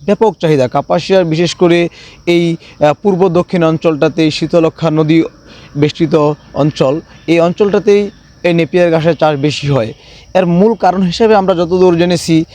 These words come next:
যে এই ঘাস, র-, ঘাসের রয়েছে ব্যাপক চাহিদা, কারণ এখানকার মানুষ প্রতিটি গ-, বাড়িতেই রয়েছে গরুর খামার, বিভিন্ন জাতের গরু লালন পালন করে মূলত এই ঘাস দিয়েই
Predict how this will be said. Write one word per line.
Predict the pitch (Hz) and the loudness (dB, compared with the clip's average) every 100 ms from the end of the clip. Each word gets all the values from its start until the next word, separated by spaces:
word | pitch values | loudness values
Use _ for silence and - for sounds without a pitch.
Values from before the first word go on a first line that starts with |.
| - - - | -20 -14 -4
যে | 160 | -2
এই | 190 208 | 0 -2
ঘাস, | 165 160 170 170 - - _ _ _ _ - - - _ _ - - | 0 0 0 -2 -8 -20 _ _ _ _ -20 -20 -20 _ _ -12 -2
র-, | 170 170 | 0 0
ঘাসের | 151 214 190 | 0 0 2
রয়েছে | 185 180 175 | 2 2 -2
ব্যাপক | 135 170 185 - | -2 -2 -4 -2
চাহিদা, | 170 156 127 117 - | -2 0 0 -4 -2
কারণ | 170 180 | -2 0
এখানকার | 156 196 190 185 | 0 0 0 0
মানুষ | 170 175 175 - _ - | 2 0 -2 -6 _ -4
প্রতিটি | 226 262 220 240 | -4 -2 0 0
গ-, | 151 - - | 0 -4 -2
বাড়িতেই | 165 175 185 185 170 175 - - - - | 0 0 0 0 0 -2 -10 -20 -16 -2
রয়েছে | 170 165 180 | 0 0 -2
গরুর | 143 170 175 | 0 2 2
খামার, | 165 147 127 113 113 _ _ _ _ - - - | 2 0 0 -2 -8 _ _ _ _ -20 -20 -4
বিভিন্ন | 147 180 214 214 | 0 2 2 2
জাতের | 208 208 175 | 2 2 2
গরু | 180 180 | 2 4
লালন | 170 175 165 | 2 0 0
পালন | 170 170 | 0 0
করে | 175 175 170 165 _ - | 0 0 0 -2 _ -4
মূলত | 170 170 160 - | 0 2 0 0
এই | 202 | 0
ঘাস | 170 175 185 | 0 0 -2
দিয়েই | 160 185 175 | 0 2 2